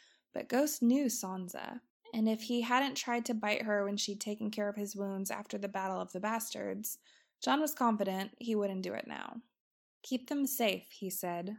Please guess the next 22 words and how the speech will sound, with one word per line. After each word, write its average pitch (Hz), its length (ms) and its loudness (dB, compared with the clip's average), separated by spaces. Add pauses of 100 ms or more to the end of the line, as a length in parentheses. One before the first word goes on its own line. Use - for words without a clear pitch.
hugging 196 340 -4
Ghost 185 320 -6
again. 185 480 -6 (560)
"I'll, 220 560 4 (1400)
I'll 254 100 4
see 247 280 2
you 220 180 2
again. 170 480 -6 (840)
Why 233 100 0
don't 262 180 2
you 262 80 0
go 214 180 2
find 196 280 -4
Sansa? 220 640 -8
She - 180 -6
said 247 240 0
something 233 380 2
about 202 420 0
food 185 340 2
for - 160 -10
you, 185 280 -4
too." - 260 -8